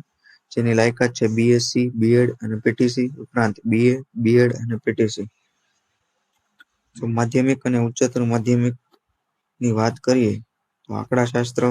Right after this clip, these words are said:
વાણિજ્ય વ્યવહાર, નામાના મૂળ તત્વો, ભાષા વગેરેમાં પણ શિક્ષકોની ભરતી આવેલી છે, જેની લાયકાત છે એમ કોમ બીએડ અને એમ એ બીએડ. તે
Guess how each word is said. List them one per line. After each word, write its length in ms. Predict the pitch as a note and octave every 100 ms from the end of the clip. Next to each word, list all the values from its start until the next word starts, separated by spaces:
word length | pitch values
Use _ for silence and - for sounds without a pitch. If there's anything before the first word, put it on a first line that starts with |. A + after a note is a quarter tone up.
| B2 -
વાણિજ્ય 420 | A2 A#2 A#2 A#2+
વ્યવહાર, 340 | A#2 A#2+ B2 A#2+ A2+
નામાના 460 | G#2+ A2+ A#2 A#2
મૂળ 200 | A2+ A2+
તત્વો, 360 | - A2+ - A#2+ B2+ _ _ _ _ _ -
ભાષા 320 | A2+ A#2+ B2
વગેરેમાં 600 | G#2+ A2 A#2+ A#2+ A#2+ B2+ _
પણ 180 | _ A2+
શિક્ષકોની 600 | G#2+ A2+ A#2+ A#2+ - A#2
ભરતી 340 | G#2+ G#2+ G#2+ A2+
આવેલી 320 | A2+ B2 B2
છે, 140 | - B2+ _ _ _ _ _
જેની 240 | A2 A2
લાયકાત 360 | A2 A#2 A#2 A#2+
છે 120 | A2
એમ 160 | A2 A2+
કોમ 200 | - B2 B2+
બીએડ 340 | A#2+ B2 B2 -
અને 180 | A#2 B2 -
એમ 160 | - A2+
એ 60 | A2
બીએડ. 320 | G#2 G#2 G2+ G#2 _ _ _ _ _ _ _ _ _ _
તે 40 | -